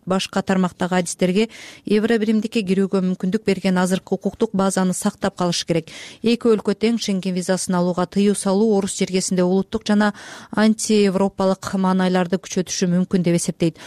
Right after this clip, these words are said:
Орусия Украинага кеңири масштабта аскердик чабуул жасагандан кийин евро биримдиктеги айрым өлкөлөр, анын ичинде Балтика мамлекеттери, Польша жана Чехия орус жарандарына Шенген визасын берүүнү биротоло токтотууну же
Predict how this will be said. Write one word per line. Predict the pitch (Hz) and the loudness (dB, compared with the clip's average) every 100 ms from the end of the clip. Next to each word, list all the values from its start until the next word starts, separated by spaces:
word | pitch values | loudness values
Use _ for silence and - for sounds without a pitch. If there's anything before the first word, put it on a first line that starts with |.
| - - | -18 -6
Орусия | 202 196 196 190 | 0 2 2 0
Украинага | 185 196 190 185 180 | 0 2 2 2 2
кеңири | 185 202 190 | 2 2 2
масштабта | 185 - - 180 185 | 0 -2 -4 -2 0
аскердик | 180 196 180 190 | 0 0 0 -2
чабуул | - 190 208 | 0 2 2
жасагандан | 190 196 214 202 190 185 | 2 0 0 2 2 0
кийин | 180 180 | 0 0
евро | 190 202 | 2 2
биримдиктеги | 190 190 185 - 185 180 | 2 0 -2 -2 0 2
айрым | 185 185 180 | 2 4 2
өлкөлөр, | - 190 226 - - - | 2 2 2 0 -14 -10
анын | - 185 190 | -2 0 0
ичинде | - 190 185 | 0 0 0
Балтика | 170 180 185 - 185 | 0 0 -2 -2 -2
мамлекеттери, | 180 185 185 190 - 208 | 0 2 0 -2 0 0
Польша | 220 196 196 220 | 0 -2 -2 0
жана | 208 214 | 0 2
Чехия | 214 - 196 - 185 | 0 0 -2 2 0
орус | 185 - | 0 0
жарандарына | 185 185 180 180 185 - - - | 0 0 0 0 0 -2 -10 -14
Шенген | - 214 196 214 | -2 0 2 2
визасын | 196 190 190 - 190 185 165 | 2 0 -2 -2 -2 0 0
берүүнү | 190 202 190 180 | 2 2 2 0
биротоло | 175 196 196 185 | 0 0 0 -4
токтотууну | - 185 208 196 185 185 214 | -4 -4 -2 -2 0 2 2
же | 202 | 2